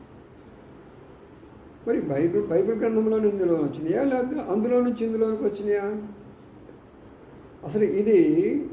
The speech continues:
ఇప్పుడు నేను యెషయా గ్రంథంలో మీకు చెప్పాను. ఇది అసలు ఎక్కడ స్టార్ట్ అయిందో నేను చెప్తాను రండి. ఆది కాండంలోకి వెళితే,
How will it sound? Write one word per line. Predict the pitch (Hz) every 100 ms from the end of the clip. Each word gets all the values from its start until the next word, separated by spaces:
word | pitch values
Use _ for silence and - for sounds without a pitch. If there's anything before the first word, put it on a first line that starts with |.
| -
ఇప్పుడు | 226 240
నేను | 220 202
యెషయా | 180 226
గ్రంథంలో | 214 190 170 185
మీకు | 175 151
చెప్పాను. | 147 - 147 131 123 190
ఇది |
అసలు | 208 180 170
ఎక్కడ | 190 196
స్టార్ట్ | - 196 202
అయిందో | 190 185
నేను | 180 165
చెప్తాను | 160 - 156 147
రండి. | 147 156 - - - - - - - - 165
ఆది | 202 202
కాండంలోకి | 202 175 156 151 131
వెళితే, | 135 135 135 220 302